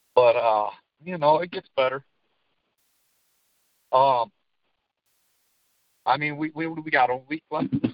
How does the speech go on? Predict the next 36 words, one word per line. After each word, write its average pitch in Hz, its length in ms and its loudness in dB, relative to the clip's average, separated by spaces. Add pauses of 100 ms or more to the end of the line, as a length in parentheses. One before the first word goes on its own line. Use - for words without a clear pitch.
lockdown, 160 480 -4
or 139 60 -18
maybe 147 280 -8
till 151 120 -10
the 139 100 -8
end 151 140 -10
of 135 40 -20
the 127 140 -10
month. 143 220 0 (280)
I 110 120 -12
don't 131 200 0
know. 143 280 -2 (580)
Um, 113 320 -2 (1160)
brothers 165 320 0
ain't 151 200 -10
making 160 300 -12
no 123 160 -10
plans. 165 340 -10
Everybody's 139 460 -6
been - 140 -20 (100)
stayed 139 240 -4
locked 139 340 2
down. 165 280 -6
I 147 40 -8
haven't 139 200 -10
got 143 120 -2
to 139 140 -6
talk 165 240 2
to 131 80 -10
a 123 140 -8
whole 180 200 -20
lot 120 180 -2
of - 100 -16
people. 147 360 -2
I 135 120 2
mean, 117 120 -18